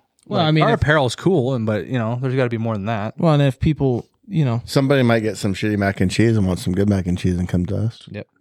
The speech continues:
Speaker 2: for true.
Speaker 1: That's the
Speaker 2: 'Cause there'll be food trucks there. <laughs>
Speaker 1: We'll be selling, uh, cooked Right on Track meals for two dollars and fifty cents.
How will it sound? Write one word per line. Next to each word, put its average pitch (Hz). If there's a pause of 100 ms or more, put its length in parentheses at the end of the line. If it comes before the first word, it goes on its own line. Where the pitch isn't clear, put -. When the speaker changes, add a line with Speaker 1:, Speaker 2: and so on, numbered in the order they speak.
(180)
Speaker 2:
for 110
true. 110 (100)
Speaker 1:
That's 123
the 113
Speaker 2:
'Cause -
there'll 139
be 120
food 147
trucks -
there. - (1040)
<laughs> 82 (2000)
Speaker 1:
We'll 135
be 131
selling, 123 (180)
uh, 120 (240)
cooked -
Right 120
on 117
Track 117
meals 117
for 117
two 123
dollars 113
and 107
fifty 107
cents. 107